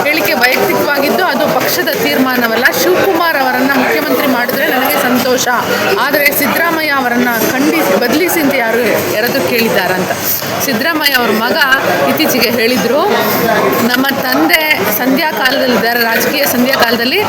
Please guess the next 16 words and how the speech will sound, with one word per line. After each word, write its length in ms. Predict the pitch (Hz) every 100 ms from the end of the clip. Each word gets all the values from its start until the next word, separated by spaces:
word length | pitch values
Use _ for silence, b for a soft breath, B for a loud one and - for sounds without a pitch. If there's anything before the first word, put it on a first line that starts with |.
| - -
ಅವರ 200 | 240 262
ಬದಲಿಗೆ 480 | 233 294 240 370 339
ಜಾರಕಿಹೊಳಿ 680 | 240 254 277 370 302 285 294
ಕೊಟ್ರೆ 440 | - - 285 269
ಚೆನ್ನಾಗಿರುತ್ತೆ" 640 | 254 269 277 269 277 269
ಅನ್ನೋ 280 | 254 214 269
ಸ-, 40 | -
ಬೆಂಬಲವನ್ನು 680 | 254 240 269 370 339 294
ವ್ಯಕ್ತಪಡಿಸಿದ್ರು. 680 | 262 220 - 220 226 233 220 220 233 233 226
ಅದಕ್ಕೆ 340 | 269 381 339 339
ಇವ್ರು 680 | 311 302 349 392 302 285 294 247 208 220 208 247
ಉದಯ್ 220 | 302 403
ಮಾತನಾಡ್ತಾ 480 | 381 320 320 302 294
ಇರೋದು 320 | 277 330 330
ತೀಟೆ 520 | 330 330 - 285 302 -
ತೆವಲ 280 | 226 240